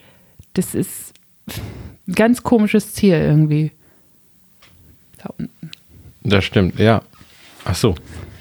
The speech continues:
Speaker 1: Irgendwie so versorgt werden. Ja. Komische Wertvorstellung. Ist vielleicht noch so das Alte sozusagen,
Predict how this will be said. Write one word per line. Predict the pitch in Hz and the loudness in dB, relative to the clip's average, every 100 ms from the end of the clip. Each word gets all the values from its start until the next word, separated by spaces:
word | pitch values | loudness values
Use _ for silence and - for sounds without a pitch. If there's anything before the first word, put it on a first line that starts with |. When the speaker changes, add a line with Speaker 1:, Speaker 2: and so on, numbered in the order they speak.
| - - - - _ _ _ - - - - - - 190 | -20 -20 -20 -20 _ _ _ -20 -20 -20 -20 -20 -6 2
Speaker 1:
Irgendwie | 185 180 180 | 4 4 4
so | 185 | 2
versorgt | - 170 160 185 - | 2 2 4 2 2
werden. | 220 214 214 214 - - - - - - - - - _ _ _ _ _ - - - _ _ _ _ _ _ - | 2 2 2 0 0 -12 -16 -16 -18 -20 -20 -20 -20 _ _ _ _ _ -20 -20 -20 _ _ _ _ _ _ -4
Ja. | 170 180 - - - - - - - - - - - - _ - | 0 0 -4 -16 -20 -20 -20 -20 -20 -20 -20 -20 -20 -20 _ -6
Komische | - 240 254 220 | 2 4 4 4
Wertvorstellung. | 180 196 180 165 - 170 170 208 | 2 0 0 -2 -4 -8 -8 -8
Ist | - | -2
vielleicht | 262 277 | 0 2
noch | 302 | 0
so | - 277 233 - - - _ | 2 2 2 0 -10 -20 _
das | 233 233 | -2 -2
Alte | - 214 240 196 | 0 0 2 2
sozusagen, | 156 - 165 165 151 151 196 | 0 -4 -4 0 0 2 0